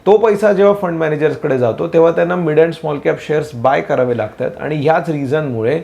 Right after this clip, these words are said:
मिड कॅप आणि स्मॉल कॅप कंपन्यांचे भाव हे सातत्याने वाढत गेले. Already गेल्या सात आठ महिन्यामध्ये अनेक स्मॉल कॅप म्युच्युअल फंड कंपन्यांनी पैसा घेणं बंद केलेलं होतं आणि ते पैसा फक्त एसआयपी स्वरूपातच घेत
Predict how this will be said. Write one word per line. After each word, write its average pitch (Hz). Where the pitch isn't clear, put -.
मिड 165
कॅप 202
आणि 190
स्मॉल 160
कॅप 156
कंपन्यांचे 151
भाव 135
हे 160
सातत्याने 143
वाढत 110
गेले. 101
Already 220
गेल्या 214
सात 175
आठ 180
महिन्यामध्ये 156
अनेक 190
स्मॉल 165
कॅप 165
म्युच्युअल 160
फंड 160
कंपन्यांनी 143
पैसा 160
घेणं 131
बंद 120
केलेलं 107
होतं 110
आणि 135
ते 165
पैसा 160
फक्त -
एसआयपी 156
स्वरूपातच 135
घेत 113